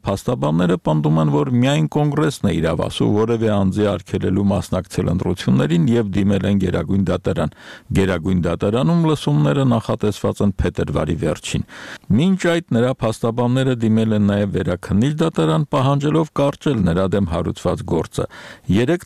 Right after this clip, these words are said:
Թրամփի ավտոշարասյունը մտավ Վաշինգտոնի դաշնային Վերաքննիչ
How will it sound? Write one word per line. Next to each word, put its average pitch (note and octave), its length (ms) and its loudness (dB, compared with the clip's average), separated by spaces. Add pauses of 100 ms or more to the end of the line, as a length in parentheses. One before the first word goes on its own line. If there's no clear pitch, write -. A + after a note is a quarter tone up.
Թրամփի A#2+ 460 0
ավտոշարասյունը F#2+ 920 -2
մտավ D3 400 -2
Վաշինգտոնի A#2+ 600 0 (100)
դաշնային G#2 500 2
Վերաքննիչ F#2+ 600 0